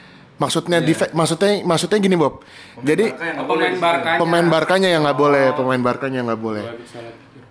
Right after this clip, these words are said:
Speaker 1: Jadi, eh, ya ini mungkin jatuhnya lebih ke fair, fair aja sih, Wan.
Speaker 2: Iya, ini menurut gua le-, bagus sih peraturan kayak gini. Karena kan kadang ada aja yang iseng-iseng gitu kan, dorong-dorong pemain.
Speaker 1: Iya, iya.
Speaker 2: Di, di shoot ke arah situ.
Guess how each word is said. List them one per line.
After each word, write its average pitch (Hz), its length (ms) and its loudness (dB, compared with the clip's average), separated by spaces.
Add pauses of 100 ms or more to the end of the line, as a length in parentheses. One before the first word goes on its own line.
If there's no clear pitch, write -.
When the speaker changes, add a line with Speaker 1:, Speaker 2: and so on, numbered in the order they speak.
(200)
Speaker 1:
Jadi, 139 300 0 (1120)
eh, 127 560 0 (100)
ya 135 140 0
ini 160 240 2
mungkin 147 340 -2
jatuhnya 156 300 2
lebih 151 200 0
ke 147 120 0
fair, 143 260 0 (140)
fair 147 280 0
aja 165 160 0
sih, 196 140 0
Wan. 151 140 2
Speaker 2:
Iya, - 140 -6
ini 165 140 -12
menurut 143 200 -12
gua 175 160 -6
le-, - 140 -8 (140)
bagus 123 280 -10
sih 135 100 -10
peraturan 117 320 -12
kayak 113 180 -12
gini. 107 160 -12 (440)
Karena 147 200 -14
kan 220 120 -10
kadang 185 360 -6
ada 151 220 -8
aja 175 200 -8
yang 180 160 -8
iseng-iseng 147 500 -14
gitu 160 200 -10
kan, 165 160 -8
dorong-dorong 139 420 -8
pemain. 139 380 -8 (120)
Speaker 1:
Iya, 135 280 2
iya. 127 220 2
Speaker 2:
Di, 113 100 -12 (240)
di 139 80 -12
shoot 135 240 -14
ke - 80 -14
arah 131 160 -6
situ. 147 480 -12